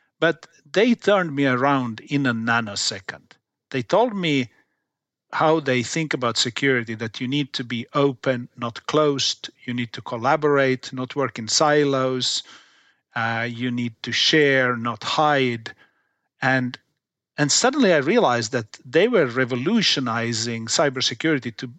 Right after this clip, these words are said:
turn it into a positive, constructive movement. So I was ready to sign on that moment. It was, although I knew nothing about it, like,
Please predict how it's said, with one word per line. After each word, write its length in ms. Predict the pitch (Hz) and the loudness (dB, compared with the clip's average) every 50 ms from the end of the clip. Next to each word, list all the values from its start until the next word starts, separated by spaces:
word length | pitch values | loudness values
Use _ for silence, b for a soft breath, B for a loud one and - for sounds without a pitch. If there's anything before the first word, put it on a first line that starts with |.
| _ _ - | _ _ 0
turn 260 | - 202 269 262 196 | 2 4 4 4 2
it 140 | 147 123 - | 0 -2 -4
into 280 | 123 123 110 - - 120 | -6 -6 -4 -6 -6 -8
a 40 | |
positive, 920 | 104 _ _ - 151 156 - - 135 - - 131 123 117 113 107 120 120 _ - | -8 _ _ 0 0 2 2 0 -2 -4 -4 -4 -4 -4 -4 -8 -14 -18 _ -10
constructive 640 | - 131 117 - - - 143 131 - - 127 110 | -8 -8 -6 -6 -4 -2 -2 -4 -4 -6 -10 -8
movement. 540 | 107 123 135 131 117 107 101 98 107 117 - | -6 -4 -4 -4 -4 -6 -10 -16 -14 -10 -4
So 260 | - - 165 147 143 B B B B B B B B B B | 0 2 2 2 2 B B B B B B B B B B
I 80 | - 190 | 0 0
was 220 | 262 170 - - | 0 0 0 0
ready 180 | 160 180 175 151 | 2 2 2 0
to 140 | - - 131 | -2 -2 -2
sign 380 | - - - 151 139 135 131 | 0 0 2 2 2 2 2
on 180 | 139 143 131 120 | 0 0 0 0
that 200 | 117 131 123 - | -2 -4 -2 -2
moment. 640 | 131 139 139 120 101 85 80 - _ _ - - _ _ _ _ _ _ _ _ _ | 0 0 0 0 -2 -8 -16 -20 _ _ -20 -20 _ _ _ _ _ _ _ _ _
It 40 | 139 | -6
was, 280 | 135 139 127 - - B B B B B B B B B B B | -4 -4 -2 -4 -4 B B B B B B B B B B B
although 360 | B 185 208 196 196 160 156 156 | B 2 4 6 6 4 4 4
I 160 | - 160 165 | 2 2 2
knew 160 | 156 165 165 | 4 4 2
nothing 400 | 147 135 143 147 143 - 143 117 | 4 4 2 0 0 0 -4 -6
about 320 | 113 110 120 113 110 107 - | -6 -4 -4 -4 -4 -4 -6
it, 60 | 110 | -2
like, 360 | 123 127 123 117 - - - | 0 0 0 0 -4 -10 -12